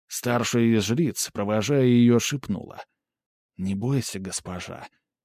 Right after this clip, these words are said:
он потеряет голову даже от твоего дыхания». Но ей было не легче. Голова кружилась, а кровь кипела от желания. Слава богам, что по пути к его дверям ей не встретился никто из мужчин.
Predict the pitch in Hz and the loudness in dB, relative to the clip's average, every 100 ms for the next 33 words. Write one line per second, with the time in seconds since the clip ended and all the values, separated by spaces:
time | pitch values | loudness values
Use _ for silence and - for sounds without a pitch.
0 | - 98 92 104 113 110 107 101 110 123 | -4 -2 -2 -4 -4 0 0 0 2 2
1 | 113 107 104 117 107 107 101 98 110 104 | 2 0 0 0 0 -2 -2 -4 -2 0
2 | 110 104 107 123 101 - - - _ _ | 0 -2 -2 -4 -6 -8 -14 -18 _ _
3 | _ _ _ _ _ _ _ - 131 143 | _ _ _ _ _ _ _ -6 0 4
4 | 135 135 135 131 143 117 - - - - | 4 6 6 8 6 2 -6 -12 -12 -14
5 | _ - 107 120 123 120 123 117 147 120 | _ -10 -2 2 4 2 2 0 2 0
6 | 78 - - 98 95 120 127 110 131 117 | -2 -8 -8 -10 -10 0 0 0 -4 -2
7 | 143 104 95 90 92 110 98 67 58 - | 2 2 2 -2 0 0 -2 -6 -16 -18
8 | - _ _ _ _ _ _ - 147 143 | -20 _ _ _ _ _ _ -8 -4 2
9 | 135 127 123 147 131 85 - 90 95 101 | 2 2 2 2 0 -2 -8 -8 -8 -4
10 | 113 113 101 - 101 98 92 98 123 143 | -2 0 -2 0 0 0 -2 -2 0 4
11 | 113 107 117 123 120 - - 120 110 120 | 2 2 0 4 4 2 -4 -4 -2 -4
12 | - 123 113 - 104 95 113 110 - - | 0 2 2 2 0 2 2 0 -2 -8
13 | - - | -18 -20